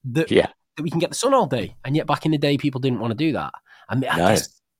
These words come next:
Speaker 1: skin cancer
Speaker 2: Parasols, they'd wear all that stuff. Uh,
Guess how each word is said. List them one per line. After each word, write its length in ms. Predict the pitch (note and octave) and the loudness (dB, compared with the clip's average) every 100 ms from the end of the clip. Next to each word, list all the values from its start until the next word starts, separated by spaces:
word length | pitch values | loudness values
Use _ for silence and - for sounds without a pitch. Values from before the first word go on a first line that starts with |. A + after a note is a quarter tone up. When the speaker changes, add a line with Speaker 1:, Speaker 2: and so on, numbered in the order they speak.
| _ | _
Speaker 1:
skin 300 | - B2+ D#3 | -8 -4 -4
cancer 220 | B2+ G2 | 0 4
Speaker 2:
Parasols, 840 | F#2+ F2+ G2 F#2+ F#2 F#2+ F#2+ - - | 4 6 6 6 4 0 -2 -4 -4
they'd 200 | D#2+ F2+ | -4 0
wear 180 | F2 | 2
all 140 | F2 F2+ | 4 2
that 140 | F2 | -2
stuff. 280 | - F#2 - - - - _ | -2 -2 -2 -6 -18 -18 _
Uh, 100 | A2+ | -4